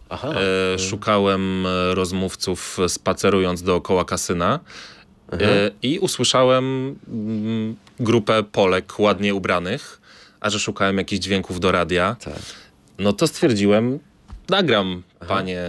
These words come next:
Speaker 2: z Polski, ale, mm, byłem przekonany, że to polskie turystki. A później, e, z rozmowy,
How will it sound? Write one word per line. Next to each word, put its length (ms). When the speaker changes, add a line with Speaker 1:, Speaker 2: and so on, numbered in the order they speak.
Speaker 2:
z 140
Polski, 640
ale, 140
mm, 440
byłem 340
przekonany, 440
że 120
to 280
polskie 360
turystki. 580
A 280
później, 680
e, 160
z 80
rozmowy, 720